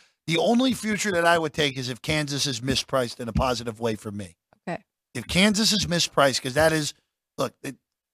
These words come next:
Speaker 1: I've been to that, that tournament in the past. That is a great week in Kansas City. That is an underratedly great basketball city because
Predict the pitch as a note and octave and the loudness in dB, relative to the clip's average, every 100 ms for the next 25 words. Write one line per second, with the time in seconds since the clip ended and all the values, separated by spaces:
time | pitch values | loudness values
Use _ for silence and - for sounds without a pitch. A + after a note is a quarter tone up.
0 | - D3 B2+ E3 D3+ C#3+ C3+ - - C3+ | -2 -2 0 0 0 0 -2 -4 -2 -2
1 | - C3+ C3 A2+ G#2+ G#2 - G#2+ F#2+ B2+ | 2 2 2 -2 -6 -8 -6 -6 -4 -4
2 | B2+ A#2 G2+ B2+ B2 D3+ C#3 A#2 B2+ G#2 | -4 -8 -8 -4 2 2 0 -4 -6 -6
3 | A2 G2 B2 G#2+ G2+ - A#2 G#2 A2 G#2+ | -16 -10 -6 -4 -4 -4 -4 -4 -6 -6
4 | A#2+ - F3 E3+ D3 D3 D3 B2 - C#3+ | -8 -2 0 0 0 0 0 -2 0 2
5 | D3 A2 C3+ B2 - A2 A2+ G#2+ - B2+ | 2 0 0 0 0 -4 -4 -4 -4 -6
6 | G#2+ - _ _ _ - A#2+ C3+ A2+ | -8 -12 _ _ _ -12 -4 -4 -4